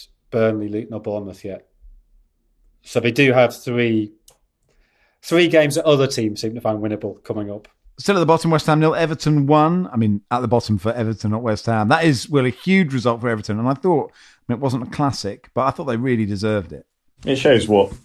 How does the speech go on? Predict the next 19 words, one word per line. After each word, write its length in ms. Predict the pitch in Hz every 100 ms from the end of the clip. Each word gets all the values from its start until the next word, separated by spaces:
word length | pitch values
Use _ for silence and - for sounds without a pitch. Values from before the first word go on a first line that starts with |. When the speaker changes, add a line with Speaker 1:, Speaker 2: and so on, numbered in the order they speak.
| - -
Speaker 3:
Everton 320 | 110 104 107
have 120 | 101
been 240 | 101 95 98
missing 380 | 135 - 80 82
is 120 | 87
a 60 |
striker 400 | 85 90 - 82 87
that 120 | -
can 140 | 90
put 140 | 90 -
the 60 |
ball 180 | 90 87
in 60 | 87
the 60 |
back 160 | 95 -
of 60 | 90
the 60 | 90
net. 280 | 110 71 - _ _ _ -
And 380 | 117 107 113